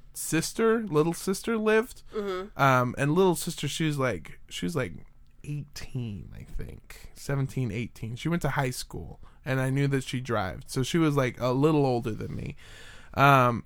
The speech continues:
Speaker 1: and his, my stepdad's parents lived there. And then in the back, there was a pool and a pool house that they had converted into kind of a home, sort of, more of, like, a bachelor pad. And there it contained, like, a kitchen smaller than this room,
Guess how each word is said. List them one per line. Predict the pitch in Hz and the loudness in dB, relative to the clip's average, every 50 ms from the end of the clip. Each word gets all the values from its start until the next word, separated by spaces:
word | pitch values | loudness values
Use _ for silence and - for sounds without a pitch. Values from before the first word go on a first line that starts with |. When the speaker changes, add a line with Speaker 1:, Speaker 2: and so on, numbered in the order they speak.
| - - | -2 0
Speaker 1:
and | 131 135 135 | 0 2 2
his, | 131 165 156 151 139 | 4 4 4 4 4
my | 139 135 | 2 2
stepdad's | 127 - - 170 170 - 175 170 160 - | 2 2 2 2 2 4 4 2 4 6
parents | - 165 156 151 - | 6 6 6 6 6
lived | 160 151 156 | 2 2 4
there. | 156 151 147 143 | 6 6 6 6
And | - 139 139 143 | 4 2 2 4
then | 151 151 | 4 4
in | 139 131 | 2 0
the | 127 | 0
back, | 131 143 - 196 233 247 226 208 190 - - | -2 0 4 6 8 8 8 8 6 2 -2
there | 156 143 139 | -2 0 0
was | 135 127 127 | 0 0 -2
a | 120 | -6
pool | - - - 294 320 302 285 254 214 202 - | -4 0 4 6 6 6 6 4 4 2 0
and | - 143 | -2 -4
a | 139 131 | -4 -4
pool | - - - - 359 370 370 320 | -6 -8 -4 2 4 6 6 6
house | - 143 185 156 107 107 104 - - | 4 2 2 2 2 0 -6 -10 -8
that | - 139 135 139 | -4 -4 -2 2
they | 156 156 160 | 2 4 4
had | 151 147 147 | 4 2 2
converted | - 156 143 131 135 143 151 175 175 180 175 | -2 -2 -2 0 2 4 4 4 4 4 2
into | 175 165 160 151 147 - - 160 147 139 127 | 2 0 -2 -2 -4 -2 0 0 0 0 -2
kind | - - - 156 170 185 185 175 | -4 -4 -2 0 0 2 2 2
of | 180 180 180 175 170 165 175 - - - - - - - - - - | 2 2 2 2 0 -2 -4 -10 -14 -18 -18 -20 -20 -20 -18 -8 -2
a | - 170 | 2 2
home, | 175 175 180 220 202 220 233 233 233 233 262 | 2 4 4 6 6 8 8 6 6 4 0
sort | - - - 220 226 226 226 | 0 2 6 8 8 10 8
of, | 233 233 233 - | 8 6 4 4
more | - 202 196 196 196 | 2 0 0 2 2
of, | 196 190 | 2 2
like, | 190 180 - | 2 2 2
a | 165 151 | 0 0
bachelor | 135 135 139 139 165 - - - 233 202 190 185 | 0 0 2 2 0 0 -4 -6 -4 -2 -2 0
pad. | - 208 202 180 185 190 202 202 - - - - - - - - | 0 0 0 2 2 2 0 -2 -6 -12 -18 -20 -20 -14 -6 -2
And | 135 135 | 2 4
there | 143 151 156 156 151 151 135 | 6 6 6 8 6 6 4
it | - 139 147 147 143 - | 4 4 4 4 4 2
contained, | - 180 160 143 - 170 156 151 156 151 147 | -2 -2 -2 -2 0 0 0 2 2 2 2
like, | 147 143 135 - 139 | 2 2 2 0 -2
a | 127 | -6
kitchen | - - - 240 220 - - 214 196 196 196 180 | -4 0 0 0 2 2 2 2 2 4 2 0
smaller | - - - 170 165 170 175 175 175 | -2 0 2 4 4 4 4 4 2
than | 170 165 156 151 | 2 2 2 2
this | 147 143 143 - | 2 2 0 -2
room, | 135 127 131 139 143 139 135 135 135 143 | -2 0 2 4 4 4 2 2 0 -2